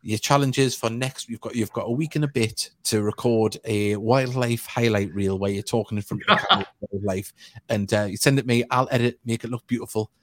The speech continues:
Speaker 1: and we'll have, uh, that,
Speaker 2: Fabulous.
Speaker 1: we'll have that little, uh, Steely's Corner from,
Speaker 2: I'll
Speaker 1: uh,
Speaker 2: take
Speaker 1: the
Speaker 2: the challenge on, bunny lad. <laughs>
Speaker 1: There we go. That's the way to do it. There's more messages coming in. "See you, lads. Nice, uh, great joke." Loads of this. We'll ca-, we'll kinda get them all on.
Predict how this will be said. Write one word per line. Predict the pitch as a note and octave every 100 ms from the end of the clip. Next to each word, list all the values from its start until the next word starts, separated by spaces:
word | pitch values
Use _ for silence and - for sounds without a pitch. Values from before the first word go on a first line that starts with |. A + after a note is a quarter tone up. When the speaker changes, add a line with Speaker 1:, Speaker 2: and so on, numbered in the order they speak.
| _ _ -
Speaker 1:
and | G2+
we'll | F#2+
have, | - G2+ -
uh, | - G#2
that, | G#2
Speaker 2:
Fabulous. | G#2+ - B2 _
Speaker 1:
we'll | B2+ A2
have | B2
that | A#2 -
little, | B2+ B2 A2+ -
uh, | A#2 A2 F2+ - _
Steely's | - - - E3 C#3 -
Corner | - G#2 G2 F#2+ - _ _
from, | - G#2 G#2
Speaker 2:
I'll | -
Speaker 1:
uh, | G#2
Speaker 2:
take | G#2 C#3
Speaker 1:
the | C#3+
Speaker 2:
the |
challenge | - C#3+ F3 D#3+
on, | C3+ B2
bunny | A2+ A#2 A2+
lad. | A2 A2+ - -
<laughs> | - -
Speaker 1:
There | G2+ G2+ G2
we | - - -
go. | F#2 G2
That's | G#2+ -
the |
way | G#2+ G#2
to | G2
do | G#2
it. | G#2 - A2+
There's | A2
more | C#3 D#3 D3
messages | C3+ - B2 -
coming | C3 A#2+
in. | A#2+
"See | A2+ C#3+ C3+
you, | B2+
lads. | B2 A#2+ A#2 -
Nice, | C3 B2 -
uh, | G#2 G2 F#2+ F#2+
great | - B2
joke." | - G#2+ - _ _ -
Loads | D#3 B2+ -
of |
this. | F#2
We'll | -
ca-, | - -
we'll |
kinda | - C#3
get | B2+ -
them | G#2
all | G2
on. | F2